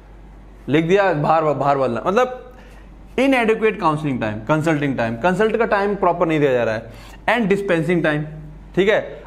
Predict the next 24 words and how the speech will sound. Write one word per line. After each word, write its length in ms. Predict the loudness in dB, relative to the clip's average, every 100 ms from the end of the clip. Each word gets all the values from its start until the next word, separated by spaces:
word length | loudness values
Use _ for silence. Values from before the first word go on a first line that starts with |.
| -2
along 260 | 2 2 2 0
with 140 | 0
poor 480 | -2 -4 0 2 4
communication 540 | 2 0 0 0 0 0
of 80 | -2
information 500 | -2 0 0 2 2
regarding, 340 | 2 2 -2 -6
regarding 520 | -2 2 2 2 0 -2 0
drugs 360 | 0 0 -4 -2
to 100 | 0 0
patient 320 | 0 0 0 2
in 60 |
a 120 | 0 -2 -10 -20 -16 -2 2
verbal 360 | 2 2 2 2
or 120 | 2
written 300 | 0 -2 0 2
form, 320 | 2 0 -6 -14 -20 -20 -20 -16 -4
ठीक 140 | 0
है। 160 | 2 0
अब 80 | -2
क्या 180 | 0 2
हुआ, 180 | 4 2
वहाँ 300 | 2 2 2
गया, 260 | 2 0